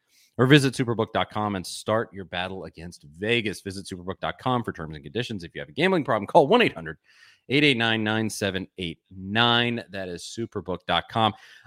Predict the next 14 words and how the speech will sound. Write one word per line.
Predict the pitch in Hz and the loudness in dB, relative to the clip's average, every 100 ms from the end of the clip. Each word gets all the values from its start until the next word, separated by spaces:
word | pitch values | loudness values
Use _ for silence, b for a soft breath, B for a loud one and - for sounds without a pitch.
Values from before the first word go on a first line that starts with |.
| - | -4
I, | 127 143 143 131 | 2 4 4 6
uh, | 120 117 110 107 _ _ _ _ _ _ _ - | 6 6 4 0 _ _ _ _ _ _ _ 0
am | 135 120 _ - | 2 2 _ 6
fairly | 196 185 | 10 10
certain | 143 151 165 160 139 | 8 6 4 4 4
you | 131 | 4
can | 131 - 113 90 | 2 -2 -2 2
bet | 110 127 - - | 4 4 2 -4
on | 117 113 107 104 - _ | -2 -2 -2 -6 -10 _
the | 101 107 107 110 90 | -8 -2 0 0 2
N | 135 | 0
F | 131 | 2
L | 113 | 0
draft. | 87 117 90 - | 2 0 0 -4